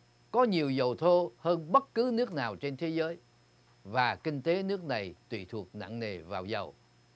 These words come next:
Dầu thô chiếm chín mươi lăm phần trăm của nguồn xuất cảng của Venezuela.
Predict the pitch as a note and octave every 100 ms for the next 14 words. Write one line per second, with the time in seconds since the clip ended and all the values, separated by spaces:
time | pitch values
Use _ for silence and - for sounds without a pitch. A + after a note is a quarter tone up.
0 | _ A#2+ A#2+ G#2 D3+ D3 - F3 G3+ A3+
1 | B3 E3+ D#3 C#3 F#2+ F2+ C3 B2 A2+ C#3+
2 | A#2 F#2 E2 - F3+ - F#2+ A2+ - _
3 | - G#2 A#2+ A#2 A#2 A#2 G2 A#2 B2+ G2